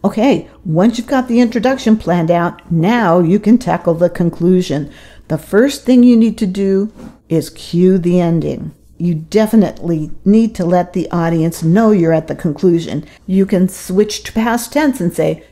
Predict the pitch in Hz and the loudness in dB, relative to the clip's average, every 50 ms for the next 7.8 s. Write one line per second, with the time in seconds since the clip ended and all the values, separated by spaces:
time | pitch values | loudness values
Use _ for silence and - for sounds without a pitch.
0 | _ _ - 160 156 247 294 277 240 269 277 262 - - 170 160 160 160 156 151 | _ _ -6 -2 0 2 4 4 4 2 2 0 -2 -4 -2 -2 -2 -2 -4 -6
1 | - - - - 254 277 302 285 262 226 147 113 - - - 240 240 - _ _ | -10 -12 -6 -4 -2 0 2 4 4 4 4 2 -2 -4 -4 -6 -6 -8 _ _
2 | _ - 220 220 214 226 214 214 220 - 277 262 247 - 175 180 175 - 190 202 | _ 0 2 4 4 4 2 0 0 0 0 0 2 2 0 0 0 0 0 0
3 | 208 - 214 208 208 - 190 190 190 180 190 190 185 180 170 175 180 185 180 185 | 0 0 0 -2 0 0 0 0 0 0 0 0 0 0 0 -2 0 0 -2 -2
4 | 185 - 170 160 165 160 160 165 165 165 170 170 160 - 160 165 170 165 160 165 | -2 -2 0 0 0 0 -2 -4 -4 -4 -2 -4 -4 -4 -4 -2 -2 -2 0 0
5 | 175 175 165 170 175 175 165 - - - 180 - - - 185 185 170 170 165 160 | -2 -2 0 0 -2 -2 -2 -4 -8 -10 -10 -10 -2 0 2 2 2 0 -2 -4
6 | 151 151 160 156 151 156 160 170 175 165 160 165 170 170 165 165 165 175 180 180 | -6 -6 -6 -6 -6 -4 -4 -4 -4 -2 -2 -2 -2 -2 -4 -2 -2 0 0 2
7 | 180 180 156 180 165 165 - - - 226 190 151 143 135 143 180 | 0 0 -2 -2 -4 -6 -6 -4 -2 -2 -2 -2 -4 -6 -8 -10